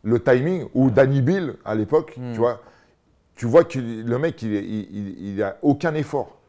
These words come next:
Speaker 1: Il
Speaker 2: Ouais.
Speaker 1: n'utilise aucun, aucun muscle, aucun effort, en tout cas musculaire,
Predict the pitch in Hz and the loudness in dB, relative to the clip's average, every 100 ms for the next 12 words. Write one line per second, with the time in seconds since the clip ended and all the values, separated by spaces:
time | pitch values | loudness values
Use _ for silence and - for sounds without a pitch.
0 | _ - 107 113 104 139 131 120 151 147 | _ -10 -4 -4 -2 -2 -2 -2 -2 -2
1 | 165 135 143 143 151 135 143 165 - 107 | -4 -4 -4 -4 -4 -2 0 -2 -4 -8
2 | 101 - - - - 135 156 147 139 - | -8 -10 -20 -12 -2 -2 0 -4 -4 0
3 | 143 123 110 101 135 117 107 104 123 113 | 0 0 -4 -2 2 4 2 0 -4 -6
4 | - 127 160 | -4 2 2